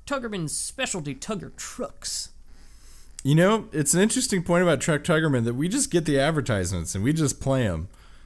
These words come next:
Speaker 2: Uh,
Speaker 1: Yeah.
Speaker 2: and we, we
Speaker 1: Yeah.
Speaker 2: haven't, we don't know where Truck Tuggerman is. He, he could
Speaker 1: No.
Speaker 2: be in Oklahoma for all we know.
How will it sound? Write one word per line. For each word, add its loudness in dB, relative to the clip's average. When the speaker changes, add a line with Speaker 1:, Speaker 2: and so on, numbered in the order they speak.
Speaker 2:
Uh, 0
Speaker 1:
Yeah. -2
Speaker 2:
and -4
we, 6
we 2
Speaker 1:
Yeah. 8
Speaker 2:
haven't, 2
we 4
don't 6
know 6
where 6
Truck 2
Tuggerman 0
is. -4
He, 0
he 0
could 2
Speaker 1:
No. 0
Speaker 2:
be 0
in 0
Oklahoma 4
for 0
all 0
we -2
know. -4